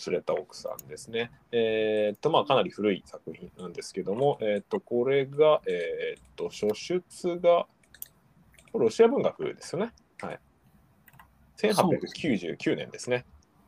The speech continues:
Speaker 2: おー。
Speaker 1: に、えーと、書かれた、えー、書かれたというか、まあ、発行された小説です。えー、まあ、すごいシンプルなあらすじの作品で、えー、ヤルタで休暇を過ごすロシア人の銀行員グーロフっていうのが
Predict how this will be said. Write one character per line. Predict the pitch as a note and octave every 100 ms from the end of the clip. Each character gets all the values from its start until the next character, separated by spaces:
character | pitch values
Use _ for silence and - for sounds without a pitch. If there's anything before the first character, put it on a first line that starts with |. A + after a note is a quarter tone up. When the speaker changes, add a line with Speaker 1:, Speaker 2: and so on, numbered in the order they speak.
| _ _ _ _ -
Speaker 2:
お | A#2+ A#2 A2
ー。 | A#2
Speaker 1:
に、 | B2+ - G2+
え | F2+ E2+ E2
ー | - -
と、 | - - - - _ _ - - - -
書 | -
か | -
れ | -
た、 | - - _ - -
え | - C#2 B1+ -
ー、 |
書 | G#2
か |
れ | A2+
た | -
と | -
い |
う |
か、 | G#2
ま | G#2
あ、 | -
発 | G2+
行 | G2
さ | -
れ | -
た | F2
小 | F2
説 | D#2 - C2 -
で | C#2+
す。 | - - _ _ - _ -
え | C#3+ D3
ー、 |
ま | A#3
あ、 | -
す | D3
ご | F3
い |
シ | - A#3+
ン |
プ | -
ル | -
な | - -
あ |
ら | -
す | - E2
じ | E2 D#2+ F2 D#2+
の |
作 | E2+ F2 -
品 | F2+ G2
で、 | C3 - _ _ _ _ -
え | B2 A#2+ A#2+
ー、 |
ヤ | C#3
ル | E3
タ | - E2+
で | E2 - - _ _
休 | - G#2
暇 | G2
を | F#2+
過 | G2
ご | F#2+
す | - -
ロ | -
シ | A2
ア | G2
人 | - - _ _
の | F#2+ F#2 F2+ E2
銀 | F2
行 | E2+ E2
員 | E2+
グ | F2 F#2
ー |
ロ | -
フ | -
っ |
て | - -
い |
う | -
の |
が | E3+ D#3+